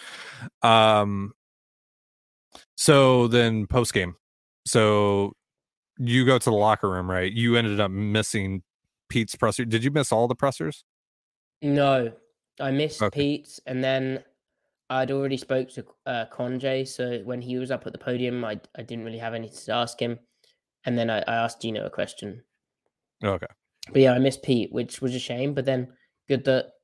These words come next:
Speaker 2: uh, I got, I was able to zoom in thanks to Seahawks P R. Um,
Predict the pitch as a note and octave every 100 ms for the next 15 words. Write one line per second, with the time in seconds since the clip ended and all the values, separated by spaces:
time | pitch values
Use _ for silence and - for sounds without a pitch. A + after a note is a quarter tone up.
0 | _ - B2+ B2 A#2+ - _ A#2+ A#2+ -
1 | B2 A#2+ A#2+ A#2+ - A#2+ B2 A#2 A#2 A#2
2 | - _ _ _ _ _ - A#2 - A2+
3 | B2 G#2+ - A#2+ A2+ A2+ G#2+ - A2 G#2+
4 | A2